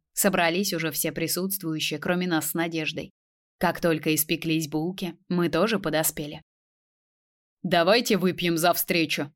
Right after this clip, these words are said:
Домашняя настоечка». Дядя Саша продемонстрировал бутылку с жидкостью красивого красного оттенка. Я как-то инстинктивно подала рюмку и только потом увидела, что остальные девушки от алкоголя отказались.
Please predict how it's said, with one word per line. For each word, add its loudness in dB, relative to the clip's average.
Домашняя 4
настоечка». 0
Дядя 4
Саша 0
продемонстрировал 0
бутылку -4
с -6
жидкостью -4
красивого -2
красного 0
оттенка. -6
Я 4
как-то 2
инстинктивно 0
подала 2
рюмку 0
и -2
только 2
потом 2
увидела, 0
что 0
остальные 0
девушки -2
от 0
алкоголя 0
отказались. -2